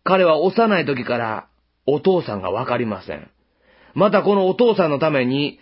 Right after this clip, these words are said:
ハーフであるということで、随分いじめられるのです。しかし、後に全てを働かせて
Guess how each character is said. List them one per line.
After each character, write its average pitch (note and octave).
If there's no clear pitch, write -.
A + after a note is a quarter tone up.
ハ F#3+
ー D#3
フ D3
で B2+
あ G2+
る -
と F#3
い -
う -
こ E3
と D3
で、 C3+
随 D#3+
分 G#3
い G3
じ F#3
め G3+
ら F3
れ E3
る D3+
の A2
で -
す。 -
し -
か C#3+
し、 A#2
後 D#3+
に D3
全 D4+
て F#3+
を C3+
働 D#3+
か D3+
せ B2+
て G#2+